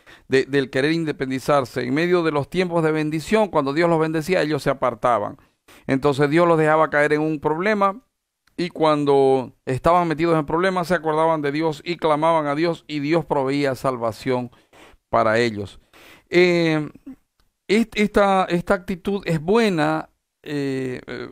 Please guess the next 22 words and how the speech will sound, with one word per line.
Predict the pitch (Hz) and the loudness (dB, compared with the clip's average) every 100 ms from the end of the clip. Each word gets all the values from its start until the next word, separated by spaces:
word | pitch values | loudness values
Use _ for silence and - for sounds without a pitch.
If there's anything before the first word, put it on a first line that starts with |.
| - | -4
mejor | 135 139 139 143 | 0 2 2 0
dicho, | 131 113 117 - _ - | -2 -6 -8 -8 _ -2
esta | 180 185 208 | 0 2 0
actitud | 175 165 185 | -2 -2 -2
muestra | 180 185 185 | 0 0 2
la | 170 156 | 2 2
bondad | 151 147 143 190 226 | 2 0 2 4 2
de | 175 | 0
Dios, | 127 123 120 117 | -4 -4 -6 -6
muestra | 127 139 147 | -4 0 0
la, | 139 127 | 2 0
la, | 117 123 110 127 | 0 -2 -2 -4
el, | 120 - | -6 -6
el | 131 | 0
amor | 117 120 185 220 | 0 4 4 4
de | 160 | 0
Dios, | 120 127 | -4 -4
la | 120 | -4
gracia | 110 139 180 180 147 | -2 0 2 0 -2
y | |
la | 123 | -4
misericordia, | 120 117 117 107 127 123 | -6 -8 -10 -6 -6 -4